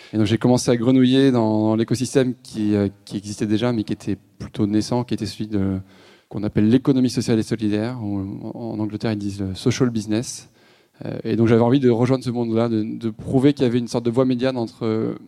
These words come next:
le monde capitalisme traditionnel dont j'étais issu, qui cherche surtout la croissance, la rentabilité, les dividendes, euh, sans trop se préoccuper d'autre chose que, que ça. Et d'un autre côté, un monde qui, à mes yeux, avait aussi des limites, qui était celui des O N G,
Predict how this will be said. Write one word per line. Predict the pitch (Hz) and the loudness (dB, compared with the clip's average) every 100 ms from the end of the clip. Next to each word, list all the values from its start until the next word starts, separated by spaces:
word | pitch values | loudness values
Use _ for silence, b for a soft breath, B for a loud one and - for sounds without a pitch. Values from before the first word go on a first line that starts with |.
| _ _ - | _ _ -6
le | 123 127 | 0 2
monde | 139 | 2
capitalisme | 135 139 - 131 117 | 0 -2 0 -2 -2
traditionnel | - 113 123 120 113 | -6 -2 0 0 -2
dont | 107 | -4
j'étais | 107 - 107 | -4 -2 -2
issu, | 104 - 139 160 b b b b b | -2 -4 -4 -6 b b b b b
qui | - | -10
cherche | - 117 - | -4 -4 -4
surtout | 110 - | -8 -4
la | 113 | -2
croissance, | 101 113 110 120 123 - | 0 0 0 0 0 0
la | |
rentabilité, | 104 110 110 110 110 120 117 | -2 -2 -2 -2 -2 0 2
les | 110 | 0
dividendes, | 107 104 107 110 113 104 | -4 -8 -2 -2 0 -2
euh, | 95 95 95 98 | -2 -2 -2 -4
sans | 95 - 110 | -8 -8 -8
trop | 101 - 123 | -8 -6 -6
se | - | -4
préoccuper | 110 - - 110 | -6 -4 -2 0
d'autre | 107 | -2
chose | - 110 | -4 -6
que, | - | -6
que | 101 - | -10 -10
ça. | 101 123 156 - - _ _ - | -10 -8 -10 -14 -20 _ _ -4
Et | 117 | 2
d'un | 123 | 2
autre | 123 | 2
côté, | 127 - | 0 2
un | 127 | 4
monde | 131 127 | 4 2
qui, | 127 | 0
à | |
mes | 120 | 2
yeux, | 117 | 2
avait | 123 110 | 2 2
aussi | 110 | 0
des | 113 | -2
limites, | 110 117 123 - - _ | -2 -2 -2 -8 -20 _
qui | - | -16
était | - 113 | -8 -8
celui | - 107 | -4 -4
des | 110 107 | 0 2
O | 120 | 2
N | 117 | 2
G, | 110 120 123 | -2 -2 -2